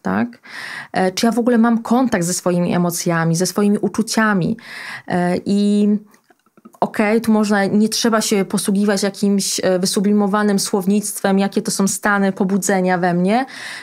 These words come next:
Czasem wystarczy poczuć, czy to, co ja przeżywam, jest dla mnie przyjemne, czy nieprzyjemne, tak? E, i, i cała gama potem za tym takich doświadczeń, e,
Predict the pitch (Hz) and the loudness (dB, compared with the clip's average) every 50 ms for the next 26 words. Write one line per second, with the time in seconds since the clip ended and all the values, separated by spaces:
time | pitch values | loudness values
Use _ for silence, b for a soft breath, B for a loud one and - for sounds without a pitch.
0 | B B 254 247 - 247 220 262 247 - 254 254 262 262 - - 226 - 254 254 | B B -4 0 2 2 2 2 0 0 0 0 -2 -2 -6 -6 -4 -2 -2 -2
1 | 247 - 254 247 240 - - B B B B B - - 269 262 - 269 254 233 | 0 0 -2 -2 -2 -2 -8 B B B B B -6 -4 -2 -2 0 0 2 2
2 | 220 214 - - - 233 202 202 233 254 247 233 214 208 226 226 220 220 214 214 | 2 0 -2 -2 0 0 0 2 2 2 2 2 2 2 2 4 4 2 2 0
3 | - - 233 214 233 233 226 220 214 220 - - 202 196 190 185 - - - 185 | -2 0 2 2 4 4 4 4 2 0 0 0 0 0 0 -2 -4 -4 -2 -2
4 | 170 170 170 180 180 185 190 190 - - - 208 214 233 254 277 - - B B | -2 -2 -2 -2 -4 -4 -6 -8 -10 -10 -4 -2 -2 -2 -2 -4 -8 -14 B B
5 | B B B B B B B B B - 185 185 190 190 190 190 190 190 190 190 | B B B B B B B B B -4 -2 0 0 0 0 0 0 0 0 0
6 | 190 190 - - - 220 220 226 - 226 226 226 - - 294 294 285 254 214 262 | 0 -2 -2 0 0 2 2 2 2 0 0 0 0 0 2 2 2 2 2 2
7 | 269 269 262 240 247 262 262 254 247 233 208 240 233 240 - 247 240 226 226 226 | 2 2 2 2 0 0 0 2 2 2 2 2 0 0 2 2 4 4 4 2
8 | - 190 - 226 220 - 226 196 226 214 - - 247 240 240 240 - 240 226 226 | 2 0 -2 -4 -2 0 0 0 0 0 0 0 0 -2 -2 0 0 2 2 2
9 | 220 | 2